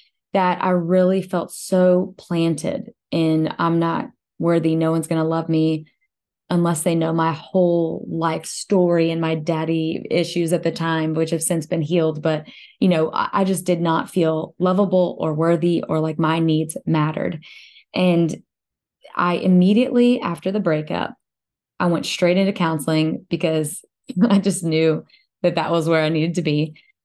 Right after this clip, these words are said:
I went straight into counseling and straight to the Lord. And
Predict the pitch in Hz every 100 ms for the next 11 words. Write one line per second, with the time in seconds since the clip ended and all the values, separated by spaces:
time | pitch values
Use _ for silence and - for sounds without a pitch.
0 | - - - - 196 226 233 226 170 165
1 | 165 160 - 156 - 165 165 170 156 165
2 | - - - _ _ _ _ _ - 185
3 | 175 170